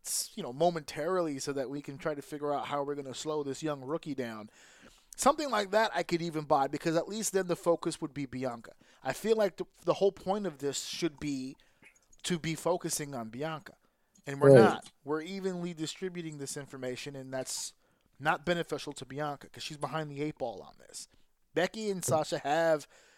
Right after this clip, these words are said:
Speaker 1: cachet with the audience. And Bianca's getting there. She's
Speaker 2: Right.
Speaker 1: over, and she, she gets loud pops when she comes out. They're behind her. She sa-, uh, Bianca said in her promo this,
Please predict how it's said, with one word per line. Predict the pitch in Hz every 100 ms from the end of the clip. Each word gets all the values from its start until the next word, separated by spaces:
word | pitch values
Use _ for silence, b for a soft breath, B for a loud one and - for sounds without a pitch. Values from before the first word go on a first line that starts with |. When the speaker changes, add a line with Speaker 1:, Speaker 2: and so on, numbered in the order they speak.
| b b b b _ _
Speaker 1:
cachet | - 175 175 175 180 175 123
with | 123
the | 151
audience. | 156 156 127 85 -
And | 107
Bianca's | 131 180 208 165
getting | 160 220 170
there. | 127 139 - _ _
She's | - 156 139
Speaker 2:
Right. | 147 135
Speaker 1:
over, | 120 208 b b b b b
and | 143 143
she, | - 156 151
she | - 160
gets | 147 151 110
loud | 131 160 170
pops | - 160 180 -
when |
she | -
comes | - 143 135
out. | 143 180 147
They're | 165
behind | 190 170 208 226
her. | 131 - b b b b
She | - 160
sa-, | - 185 160
uh, | 151 -
Bianca | 160 151 165 180
said | - 185
in | 175
her | 175 170
promo | 165 180 180 180 170
this, | 165 -